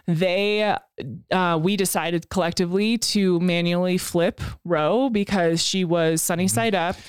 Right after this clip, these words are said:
Speaker 1: which had been causing the back labor. Um, and she could have come out the way she was, but they just felt like it would be better if she was flipped.
Speaker 2: And they
Speaker 1: and
Speaker 2: turned the epidural down.
Speaker 1: Yeah.
Speaker 2: So you were really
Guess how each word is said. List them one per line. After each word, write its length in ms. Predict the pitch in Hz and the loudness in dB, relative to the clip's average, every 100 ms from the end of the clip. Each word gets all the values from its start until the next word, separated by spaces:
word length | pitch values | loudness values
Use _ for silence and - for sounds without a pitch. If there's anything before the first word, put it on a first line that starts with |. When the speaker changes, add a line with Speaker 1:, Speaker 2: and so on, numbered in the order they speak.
| - _ | -20 _
Speaker 1:
which 140 | - 208 | -4 -2
had 100 | 208 | 0
been 140 | 190 | 0
causing 440 | 185 220 202 196 196 | 0 0 2 2 2
the 60 | 185 | 2
back 260 | 170 180 | -2 -2
labor. 480 | 180 170 170 170 180 - - _ | 0 2 2 0 -2 -6 -20 _
Um, 520 | 180 180 170 165 160 - - | -2 0 0 0 -2 -6 -4
and 760 | 196 185 180 175 175 175 - - | 0 0 2 2 2 0 -2 -6
she 160 | - 262 | -4 -2
could 160 | 240 294 | 2 0
have 100 | 277 | 0
come 200 | 277 220 | 0 2
out 380 | 190 196 208 | 2 0 0
the 100 | - | 0
way 140 | 196 185 | 2 2
she 180 | - 214 | 2 2
was, 420 | 170 170 185 208 | 2 2 2 0
but 280 | 190 175 156 | 0 0 0
they 120 | 180 | 0
just 200 | 180 - | 0 0
felt 140 | 180 | 0
like 160 | 151 170 | 0 2
it 60 | |
would 100 | 170 170 | 0 0
be 100 | 175 | 0
better 340 | 160 165 175 | 0 0 0
if 100 | 175 | 0
she 160 | - 180 | -2 0
was 180 | 165 - | 0 0
flipped. 260 | 165 160 | 0 2
Speaker 2:
And 80 | 139 | 2
they 60 | 147 | 2
Speaker 1:
and 80 | 170 | 2
Speaker 2:
turned 420 | 147 139 131 117 | 2 2 2 2
the 160 | 104 123 | 2 0
epidural 360 | 98 110 107 | 0 2 2
down. 540 | 98 123 135 135 139 135 | 2 2 2 2 2 2
Speaker 1:
Yeah. 340 | 165 76 190 | 0 -2 -6
Speaker 2:
So 160 | - 110 | -2 0
you 200 | 107 107 | 2 2
were 160 | 101 | 2
really 380 | 101 104 98 95 | 2 2 0 -2